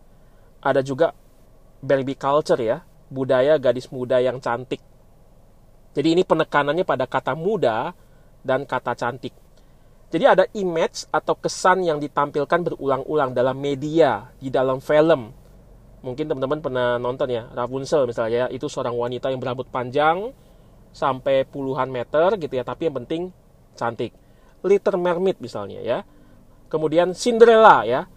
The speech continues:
meskipun tampangnya dibuat lusuh dan kotor oleh ibu tirinya, tapi tetap cantik. Kan nggak mungkin ya Cinderella itu tampaknya kayak,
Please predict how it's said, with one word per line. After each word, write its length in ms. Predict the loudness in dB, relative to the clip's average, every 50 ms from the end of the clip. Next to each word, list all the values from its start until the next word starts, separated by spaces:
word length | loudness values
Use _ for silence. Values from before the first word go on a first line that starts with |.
| -20 -20 -18 -6
meskipun 400 | -6 -4 -2 0 2 2 2 2
tampangnya 720 | 4 4 4 4 4 2 2 2 2 2 0 2 0 0 -2
dibuat 320 | -4 -2 0 0 0 0
lusuh 480 | -2 -4 -4 -4 -4 -4 -2 0 0 0
dan 160 | 0 -2 -2
kotor 480 | -2 -2 -2 -2 0 -2 0 0 0
oleh 240 | 0 0 0 0 -2
ibu 320 | -4 -6 -8 -8 -8 -8 -6
tirinya, 480 | -6 -6 -4 -4 -4 -4 -4 -4 -6
tapi 240 | -8 -10 -8 -8 -8
tetap 240 | -10 -6 -6 -6 -8
cantik. 400 | -6 -10 -10 -8 -8 -12 -12 -14 -16 -20 -20 -20 -20 -20 -20 -20 -20 -20 -20 -10 2
Kan 240 | 4 6 6 8
nggak 140 | 6 6 6 6
mungkin 240 | 2 0 2 2
ya 160 | 4 4 2 2
Cinderella 400 | 0 -4 0 2 2 4 2 2
itu 160 | 0 0 0
tampaknya 400 | 0 -4 -2 -4 -4 -4 -4 -4
kayak, 360 | -2 0 2 2 2 2 0